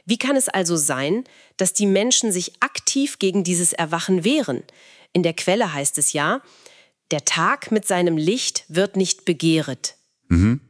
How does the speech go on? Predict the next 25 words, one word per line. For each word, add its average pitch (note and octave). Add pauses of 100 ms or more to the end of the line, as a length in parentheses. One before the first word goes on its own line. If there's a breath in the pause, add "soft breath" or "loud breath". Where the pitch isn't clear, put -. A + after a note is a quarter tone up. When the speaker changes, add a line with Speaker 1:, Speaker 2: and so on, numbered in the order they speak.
(320)
Speaker 1:
Warum A#3
sollte B3+
eine G#3
Seele, F3
die G#3
in F#3+
dieser E3+
Nacht D#3
gefangen E3+
ist, -
das -
rettende F3
Licht E3
ablehnen? C3 (640)
Das E3
widerspricht F#3
doch E3
jedem F3+
Überlebensinstinkt. A#3 (140)
Speaker 2:
Das A2
ist D#3+
ein B2
scheinbarer C#3
Widerspruch, F#2
ja? F#2+